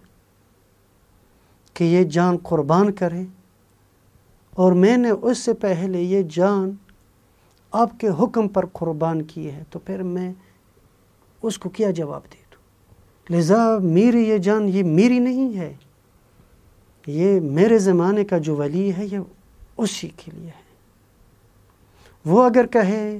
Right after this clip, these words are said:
وہ مجھے کہے کہ امام حضرت زید کا ساتھ دیں تو پھر تو اس صورت میں نور علی نور ہے،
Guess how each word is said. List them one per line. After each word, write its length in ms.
وہ 140
مجھے 260
کہے 300
کہ 260
امام 340
حضرت 380
زید 400
کا 340
ساتھ 400
دیں 360
تو 100
پھر 160
تو 160
اس 80
صورت 380
میں 160
نور 180
علی 480
نور 240
ہے، 120